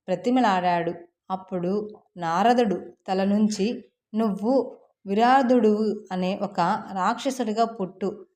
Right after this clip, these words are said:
త్రేతాయుగంలో శ్రీరాముడు నిన్ను సంహరించగానే నీకు శాప విమోచనం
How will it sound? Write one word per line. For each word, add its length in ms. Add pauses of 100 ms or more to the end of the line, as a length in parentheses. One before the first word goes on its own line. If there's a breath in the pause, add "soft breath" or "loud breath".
(260)
త్రేతాయుగంలో 1160 (140)
శ్రీరాముడు 560
నిన్ను 480 (280)
సంహరించగానే 1000 (380 loud breath)
నీకు 340
శాప 320
విమోచనం 680